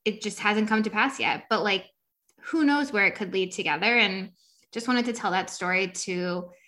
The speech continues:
emphasize that, yes, I've written a book about networking, but it's still awkward and uncomfortable for me too. But following up and building the relationships is how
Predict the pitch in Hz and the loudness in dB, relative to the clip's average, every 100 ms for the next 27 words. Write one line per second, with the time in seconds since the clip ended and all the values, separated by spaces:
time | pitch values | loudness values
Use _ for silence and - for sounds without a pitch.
0 | _ - 202 196 202 196 190 185 185 175 | _ -4 -2 -2 0 2 4 2 2 2
1 | 175 - - _ 202 214 214 220 208 196 | 2 0 -6 _ -2 -2 0 -2 -2 -2
2 | 190 190 196 185 175 180 180 - _ _ | -4 -4 0 2 4 4 0 -6 _ _
3 | _ _ _ 185 180 185 226 233 277 285 | _ _ _ -2 0 2 0 0 2 4
4 | 285 262 - _ _ - 214 202 202 185 | 2 0 -6 _ _ 0 2 4 0 -4
5 | - 208 - 180 - 190 185 - 180 185 | -2 0 2 0 2 0 0 0 0 -2
6 | - - 185 175 170 196 190 185 180 190 | -4 -4 -4 -4 -4 -4 -4 -6 -4 2
7 | 214 220 202 - - _ _ - - 214 | 2 2 -2 -4 -20 _ _ -6 6 8
8 | 220 240 247 240 220 214 - 202 185 185 | 8 8 8 8 6 4 0 -6 -2 -2
9 | 202 202 185 185 - 208 170 - 214 190 | -2 -2 -2 -4 -4 -2 -4 -6 -8 -2
10 | 185 190 | -2 -2